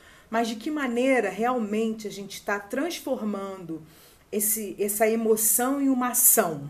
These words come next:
Você já tem conseguido observar isso? Ou dentro de você, ou socialmente falando?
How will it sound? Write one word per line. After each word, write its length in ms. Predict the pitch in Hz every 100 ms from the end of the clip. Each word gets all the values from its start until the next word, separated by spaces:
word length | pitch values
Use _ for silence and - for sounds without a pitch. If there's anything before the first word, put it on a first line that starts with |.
| - - -
Você 180 | -
já 140 | 202 202
tem 200 | 233 240
conseguido 520 | 233 214 208 214 190
observar 800 | 185 - 196 165 147 185 196 185
isso? 680 | 220 190 151 - 160 143 - - _ _ _ _ _ _ _
Ou 200 | 196 220
dentro 420 | 185 220 240 233 220
de 120 | 202
você, 640 | 196 190 - 233 233 233
ou 120 | 196
socialmente 840 | 196 226 220 214 202 190 185 175 -
falando? 640 | 175 180 185 160 147